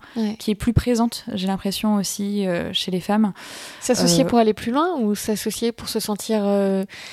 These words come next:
Speaker 1: plus, plus forte ? Enfin, voilà, pour
Speaker 2: Ouais,
Speaker 1: aussi
Speaker 2: je vois l'idée.
Speaker 1: venir,
Speaker 2: Peut-être les deux,
Speaker 1: euh,
Speaker 2: ouais,
Speaker 1: répondre
Speaker 2: effectivement.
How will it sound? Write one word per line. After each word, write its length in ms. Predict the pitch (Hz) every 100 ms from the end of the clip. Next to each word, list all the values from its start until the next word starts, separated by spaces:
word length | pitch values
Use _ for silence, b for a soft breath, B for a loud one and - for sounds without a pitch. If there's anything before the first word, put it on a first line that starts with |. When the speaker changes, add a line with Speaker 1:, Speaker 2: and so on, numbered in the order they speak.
| B B B B B -
Speaker 1:
plus, 1040 | - 220 214 220 214 208 208 202 196 185
plus 120 | - 202
forte ? 360 | 233 - - -
Enfin, 640 | 214 214 196 185 190 190 247 220
voilà, 200 | 208 185
pour 180 | 220 208
Speaker 2:
Ouais, 100 | 262
Speaker 1:
aussi 240 | 359 247
Speaker 2:
je 40 | 247
vois 80 |
l'idée. 240 | 214 196 190
Speaker 1:
venir, 220 | 202 214
Speaker 2:
Peut-être 180 | 214 202
les 60 | 190
deux, 60 |
Speaker 1:
euh, 40 | 180
Speaker 2:
ouais, 60 | 160
Speaker 1:
répondre 340 | 196 196 208
Speaker 2:
effectivement. 220 | 208 185